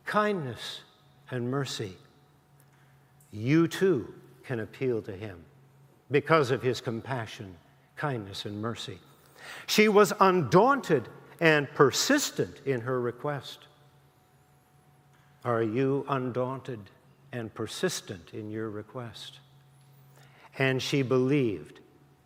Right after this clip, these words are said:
that all she needed was one little crumb that fell from the table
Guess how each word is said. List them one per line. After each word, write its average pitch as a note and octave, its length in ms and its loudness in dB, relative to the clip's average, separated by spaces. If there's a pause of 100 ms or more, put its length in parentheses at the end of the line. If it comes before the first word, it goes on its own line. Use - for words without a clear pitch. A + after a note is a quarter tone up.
(400)
that A#2 120 -2
all A#2+ 280 4
she D3+ 240 -4
needed A2 380 -10 (680)
was G2 180 -10
one C3+ 560 0 (220)
little C#3 300 4
crumb B2+ 640 -2 (1000)
that C3 140 -6
fell C#3+ 420 2
from C#3 240 -4
the C3+ 80 -2
table A2 580 -2